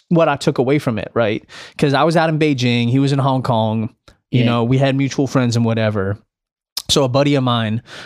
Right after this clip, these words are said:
Speaker 1: uh, David Fung from the Fung Brothers, actually, he went down to Hong Kong and, and, and they were chopping it up. Basically, David came back to Beijing off that, and he was like, "Yo, man,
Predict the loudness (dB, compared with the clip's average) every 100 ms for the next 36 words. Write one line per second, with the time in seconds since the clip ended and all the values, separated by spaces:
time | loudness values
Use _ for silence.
0 | -8 -2 0 0 0 -2 0 0 0 -2
1 | -2 -2 -2 -2 0 0 0 -2 -2 -2
2 | -2 -4 -8 -4 0 0 0 0 0 -2
3 | -2 -2 0 0 -2 -2 -2 -2 -4 -2
4 | -2 -2 -2 0 0 -2 0 -2 0 -2
5 | -4 _ _ _ _ -2 0 0 0 0
6 | 0 -2 0 2 2 -2 -4 -2 0 0
7 | 0 -2 -2 -2 0 0 0 0 -2 -2
8 | -2 0 -2 -2 -2 0 0 -2 -2 0
9 | 0 -2 -4